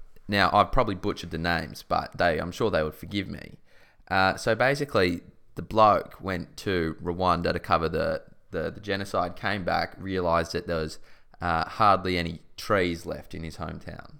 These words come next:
right? No trees left 'cause deforestation, uh, blah, blah, blah. So what he did, um, was, uh, he went and since nineteen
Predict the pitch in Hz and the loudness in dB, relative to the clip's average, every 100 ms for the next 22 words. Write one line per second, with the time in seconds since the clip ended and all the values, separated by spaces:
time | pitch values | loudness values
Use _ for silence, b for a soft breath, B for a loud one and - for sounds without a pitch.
0 | - - 92 90 95 87 - 80 80 - | -18 -8 -6 -6 -6 -6 -6 -10 -10 -14
1 | - - - 85 - 82 80 80 82 85 | -18 -20 -14 -14 -8 -8 -6 -8 -8 -8
2 | 82 - - - - - 78 76 - _ | -10 -10 -14 -16 -16 -14 -12 -12 -16 _
3 | 95 - 78 - - - B B B B | -16 -14 -14 -16 -16 -20 B B B B
4 | B - - 107 110 120 139 117 92 117 | B -10 -2 0 0 -2 -4 -4 -6 -4
5 | 147 110 82 92 - _ _ - 95 92 | -2 -2 -4 -8 -16 _ _ -6 -4 -2
6 | 90 87 - _ _ - _ _ _ _ | -4 -8 -14 _ _ -20 _ _ _ _
7 | _ _ - 95 92 90 90 90 - - | _ _ -8 -2 2 2 0 -4 -10 -16
8 | b b b b b - 98 92 85 - | b b b b b -4 2 2 0 -2
9 | 120 113 110 104 - 98 95 90 87 - | -2 0 -2 -2 -6 -4 -2 -2 -6 -14
10 | - - - - _ - - - - 143 | -20 -20 -20 -20 _ -20 -20 -12 -6 -6
11 | - 113 104 101 - 101 90 | -4 0 0 0 -4 -4 -6